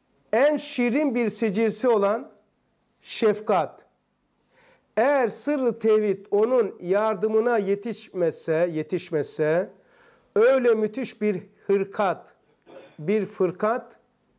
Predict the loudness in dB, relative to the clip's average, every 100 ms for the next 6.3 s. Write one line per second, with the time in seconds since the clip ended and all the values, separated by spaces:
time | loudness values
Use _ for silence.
0 | -10 -2 -2 -2 -4 -4 -2 -2 -4 -12
1 | _ _ _ _ -8 -2 0 0 -2 -2
2 | -2 -2 0 0 0 -2 -2 -2 -2 -10
3 | _ -20 _ 0 0 2 0 2 0 0
4 | 0 0 0 0 0 0 -2 -2 -2 -4
5 | -2 0 0 0 0 0 -2 -2 -8 -14
6 | -18 -20